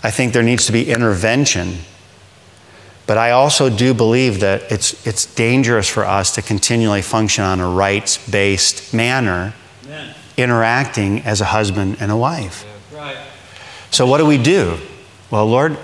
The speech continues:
Speaker 1: I have to identify my rights. What is the source of contention? Because usually we get angry when a right is violated.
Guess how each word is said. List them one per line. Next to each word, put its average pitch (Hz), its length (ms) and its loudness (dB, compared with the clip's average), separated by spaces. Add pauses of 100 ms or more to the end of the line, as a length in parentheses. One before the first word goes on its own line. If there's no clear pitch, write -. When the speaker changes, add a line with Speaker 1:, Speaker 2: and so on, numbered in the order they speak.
(420)
Speaker 1:
I 120 60 0
have 135 200 0
to 139 60 2
identify 131 560 0
my 87 180 -2
rights. 87 440 -8 (840)
What 151 240 4
is 165 200 2
the 131 100 2
source 160 480 2
of 131 120 -2
contention? 110 680 0
Because 107 340 0
usually 127 460 2
we 123 160 4
get 117 300 -2
angry 117 580 2 (220)
when 110 120 0
a 98 100 2
right 98 580 2 (160)
is 98 160 0
violated. 95 580 -2